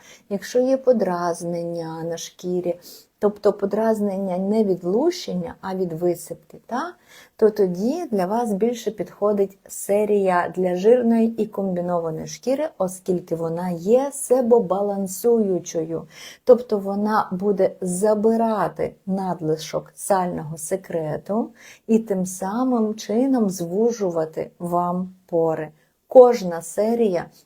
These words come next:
не дивлячись на те, для сухої, для чутливої вона шкіри, вона має в своєму складі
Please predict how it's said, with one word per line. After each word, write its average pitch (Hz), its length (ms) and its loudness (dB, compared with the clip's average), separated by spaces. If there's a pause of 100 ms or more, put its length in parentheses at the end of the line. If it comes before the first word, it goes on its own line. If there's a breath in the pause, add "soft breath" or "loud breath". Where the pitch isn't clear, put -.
(120)
не 233 320 4
дивлячись 180 880 4
на 202 180 0
те, 202 340 2 (800)
для 170 320 -2
сухої, 214 720 2 (360 loud breath)
для 233 300 4
чутливої 226 760 4
вона 190 280 0
шкіри, 180 580 0 (300 soft breath)
вона 226 420 4
має 208 520 0
в 170 40 -8
своєму 190 640 -2
складі 254 680 2